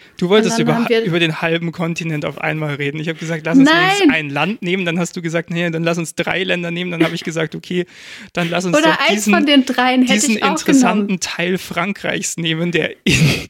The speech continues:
Speaker 1: <laughs> Südamerika ist.
Speaker 2: Aber so lief's nicht. Wir haben einfach geschaut, was ist das kleinste Land. Und wir haben erstmal auf
Speaker 1: Stimmt.
Speaker 2: der Landkarte geschaut und da ist Französisch-Guyana flächenmäßig das kleinste. Aber da es kein eigenständiger Staat ist, ist eigentlich der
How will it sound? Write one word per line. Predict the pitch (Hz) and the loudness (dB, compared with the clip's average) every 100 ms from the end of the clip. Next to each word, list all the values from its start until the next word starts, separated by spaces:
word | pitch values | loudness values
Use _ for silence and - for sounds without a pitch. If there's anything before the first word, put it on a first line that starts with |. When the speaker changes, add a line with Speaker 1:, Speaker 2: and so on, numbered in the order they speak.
| - | -16
Speaker 1:
<laughs> | - | -16
Südamerika | - 208 180 190 - 190 - 190 - 180 185 | -6 -4 -2 -4 -4 -6 -6 -10 -8 -8 -6
ist. | 165 175 | -6 2
Speaker 2:
Aber | 240 277 | 2 4
so | 294 | 2
lief's | 285 269 302 254 | 4 4 2 2
nicht. | 226 202 | 2 2
Wir | 214 | -2
haben | 233 | -2
einfach | 226 233 240 240 | -2 -2 -2 -4
geschaut, | 247 - 233 233 | -6 0 2 2
was | 233 233 | -2 -2
ist | - | -6
das | 208 208 | -8 -6
kleinste | - 233 269 277 220 | -2 4 4 2 -6
Land. | 202 185 190 185 _ _ _ _ _ - | -8 -6 -8 -10 _ _ _ _ _ -8
Und | 226 | -4
wir | 226 | 0
haben | 233 226 | 0 -2
erstmal | 233 240 | -2 -2
auf | - | 0
Speaker 1:
Stimmt. | 156 | 0
Speaker 2:
der | |
Landkarte | 214 226 247 233 214 214 | 0 0 0 -2 0 -2
geschaut | 208 - 208 214 | -2 -2 -4 -4
und | 214 | -6
da | 214 202 | -4 -6
ist | 208 | -6
Französisch-Guyana | - 202 214 208 208 - 214 214 202 208 202 | -8 -8 -6 -6 -8 -6 -6 -2 -2 -2 -4
flächenmäßig | 214 - 254 320 247 214 226 | -6 -2 0 2 2 0 -8
das | - 208 | -8 -8
kleinste. | - 208 214 226 202 208 - - _ - | -4 -4 -4 -6 -6 -6 -10 -20 _ -6
Aber | 214 | -4
da | 214 214 | -2 -4
es | 226 | -6
kein | - 208 | -6 -4
eigenständiger | - 202 233 214 214 208 | -4 -6 -8 -8 -8 -8
Staat | 208 - 202 226 | -8 -2 -2 -2
ist, | 202 | -8
ist | 202 - | -12 -8
eigentlich | 196 208 208 | -4 -4 -6
der | - 190 | -6 -6